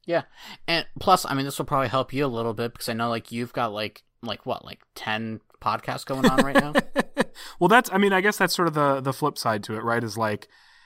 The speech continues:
Speaker 2: if pe-, like, as people are listening to this, they're probably like, "Well, wait, what does that mean then?" Right? Um,
Speaker 1: Right.
Speaker 2: as it stands, I will, my, my current plan is to keep making Victory Road podcasts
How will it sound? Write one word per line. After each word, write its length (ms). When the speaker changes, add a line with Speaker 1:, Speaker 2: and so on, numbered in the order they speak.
Speaker 2:
if 160
pe-, 120
like, 260
as 120
people 260
are 60
listening 360
to 100
this, 180
they're 120
probably 280
like, 160
"Well, 140
wait, 140
what 140
does 140
that 180
mean 380
then?" 400
Right? 380
Um, 520
Speaker 1:
Right. 240
Speaker 2:
as 200
it 120
stands, 1000
I 200
will, 840
my, 240
my 160
current 360
plan 300
is 180
to 160
keep 360
making 460
Victory 360
Road 460
podcasts 800